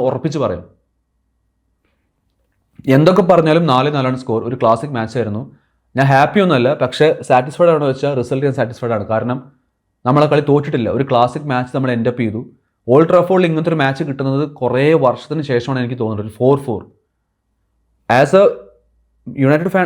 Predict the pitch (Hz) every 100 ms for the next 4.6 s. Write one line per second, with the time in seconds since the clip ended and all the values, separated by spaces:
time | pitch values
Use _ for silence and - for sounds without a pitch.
0 | - 143 151 151 165 160 - 151 160 165
1 | - - 135 139 147 180 175 180 180 180
2 | 139 143 143 127 110 104 90 _ _ _
3 | _ _ _ - 135 160 185 170 156 -
4 | 196 185 190 175 151